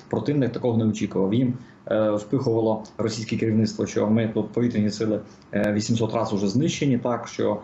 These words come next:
тут немає жодного спротиву, і російські льотчики йш-, й-, йшли на нашу територію,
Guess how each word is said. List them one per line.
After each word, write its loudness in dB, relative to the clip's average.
тут 0
немає 2
жодного 2
спротиву, 0
і 4
російські 0
льотчики -2
йш-, -10
й-, -6
йшли -2
на 4
нашу 0
територію, 0